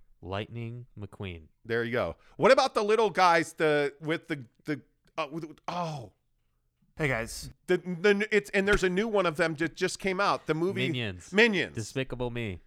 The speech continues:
Speaker 2: Despicable Me. I saw Despicable Me with you guys, right?
Speaker 1: I think that's, I, I thought that was a funny movie.
Speaker 2: And I got on the Toy Story ride with you guys, right?
Speaker 1: I guess. At
Speaker 2: You've
Speaker 1: Toy
Speaker 2: nev-
Speaker 1: Story three.
Speaker 2: And you've never, you still
Speaker 1: You
Speaker 2: to
Speaker 1: don't
Speaker 2: this
Speaker 1: know
Speaker 2: day
Speaker 1: the greatness of the, of the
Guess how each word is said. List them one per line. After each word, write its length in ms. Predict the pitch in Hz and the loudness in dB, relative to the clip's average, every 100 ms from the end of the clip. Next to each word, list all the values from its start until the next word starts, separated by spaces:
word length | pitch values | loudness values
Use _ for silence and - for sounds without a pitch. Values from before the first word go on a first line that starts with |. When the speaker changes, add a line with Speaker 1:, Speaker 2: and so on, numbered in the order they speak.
| - | -8
Speaker 2:
Despicable 580 | 185 180 - 214 214 196 | -4 0 2 2 2 0
Me. 160 | 185 139 | 2 2
I 140 | 123 | 0
saw 260 | 196 233 226 | 2 4 4
Despicable 560 | 214 - 233 208 220 | 2 0 0 0 -2
Me 160 | 220 247 | -2 -4
with 140 | 233 | -4
you 100 | 151 | -2
guys, 300 | 127 120 135 | 2 2 2
right? 180 | 117 127 | 0 0
Speaker 1:
I 60 | 139 | 0
think 160 | 165 | -4
that's, 200 | 131 110 - | -8 -8 -8
I, 300 | 113 92 117 | -8 -6 -6
I 20 | |
thought 200 | 139 117 | -8 -10
that 100 | 98 | -10
was 100 | 87 | -12
a 40 | 78 | -14
funny 220 | 90 85 | -16 -16
movie. 260 | 85 85 87 | -16 -12 0
Speaker 2:
And 180 | 175 175 | 4 6
I 140 | 180 | 6
got 220 | 175 175 | 8 6
on 120 | 226 208 | 6 2
the 80 | |
Toy 220 | 202 220 254 | 2 2 2
Story 280 | - 208 160 | 0 2 4
ride 220 | 135 127 | 4 2
with 160 | 131 | 0
you 80 | 135 | -2
guys, 260 | 123 120 117 | 0 0 2
right? 280 | 113 180 - - - | 2 0 -2 -20 -14
Speaker 1:
I 120 | 92 | -12
guess. 380 | 90 92 113 - _ _ _ 127 | -8 -10 -10 -16 _ _ _ -6
At 120 | 113 | -2
Speaker 2:
You've 100 | 139 | -2
Speaker 1:
Toy 80 | 143 | 2
Speaker 2:
nev- 140 | 156 - | 2 2
Speaker 1:
Story 320 | - 127 104 | -2 -4 -4
three. 480 | - 107 120 87 98 _ | -6 -10 -8 -8 -10 _
Speaker 2:
And 200 | 170 175 170 | 2 2 2
you've 200 | 160 127 | -4 -6
never, 640 | 156 170 160 170 170 160 | 0 0 2 -2 -4 -8
you 160 | 139 143 | -10 -8
still 260 | - 170 | -4 -4
Speaker 1:
You 60 | 156 | 0
Speaker 2:
to 40 | |
Speaker 1:
don't 100 | 180 165 | 0 2
Speaker 2:
this 80 | |
Speaker 1:
know 100 | 170 | 2
Speaker 2:
day 160 | 160 127 | 4 2
Speaker 1:
the 40 | 101 | 2
greatness 460 | 139 147 135 127 135 | 0 -2 -4 -6 -4
of 140 | 117 | -4
the, 220 | 117 113 - | -4 -4 -4
of 240 | 113 104 | -4 -4
the 440 | 113 110 104 101 | -2 -2 -2 -4